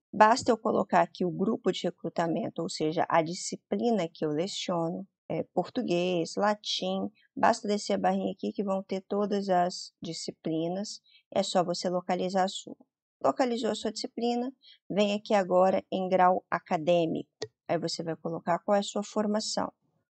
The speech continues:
Colocou a sua formação, preenche aqui o nome do seu curso e a instituição que você estudou. Terminou, fe-, gravar e fechar.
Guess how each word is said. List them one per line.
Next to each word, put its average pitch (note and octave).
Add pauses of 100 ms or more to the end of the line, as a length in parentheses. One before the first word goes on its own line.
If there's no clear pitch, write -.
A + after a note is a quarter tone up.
(140)
Colocou G#3+
a -
sua F#3
formação, G#3+ (440)
preenche G3+
aqui -
o G3
nome F#3
do F#3
seu A#3+
curso A#3+ (300)
e G#3
a G3
instituição G#3+
que F3+
você F#3
estudou. - (280)
Terminou, C4+ (240)
fe-, A#3+
gravar G#3 (400)
e G3 (200)
fechar. -